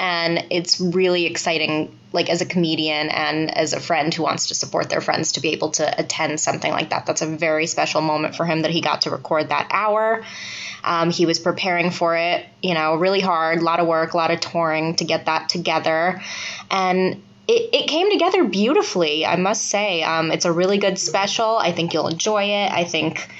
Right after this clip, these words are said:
you should get your friends in on it. Um, if you have Showtime, it's gonna be easy for you to access. If you don't, just sign up for the free trial and give it a watch. It's totally worth it.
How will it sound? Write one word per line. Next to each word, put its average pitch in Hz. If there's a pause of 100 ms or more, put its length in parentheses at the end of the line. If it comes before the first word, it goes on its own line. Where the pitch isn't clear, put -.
(280)
you 190
should 160 (180)
get 196
your 170
friends 214
in 220
on 208
it. 220
Um, 165
if -
you 170
have 165
Showtime, 185
it's 170
gonna 175
be -
easy 165
for 165
you 165
to -
access. 285
If -
you 277
don't, 302
just 302
sign 285
up 277
for 285
the 269
free 240
trial 170
and 170
give 160
it 165
a 160
watch. -
It's 170
totally 180
worth 165
it. 151